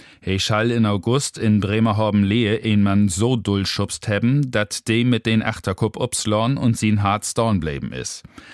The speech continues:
Em hebt se danach wieder in Leben zurückholen musst.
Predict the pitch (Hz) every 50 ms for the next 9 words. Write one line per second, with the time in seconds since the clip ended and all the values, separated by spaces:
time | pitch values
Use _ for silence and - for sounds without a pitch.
0 | - - - 95 95 90 92 101 98 - - 98 90 95 90 92 90 92 107 120
1 | 117 113 110 107 107 107 110 101 95 95 98 95 104 101 - - 113 104 92 -
2 | - 76 73 69 67 67 65 64 - - - -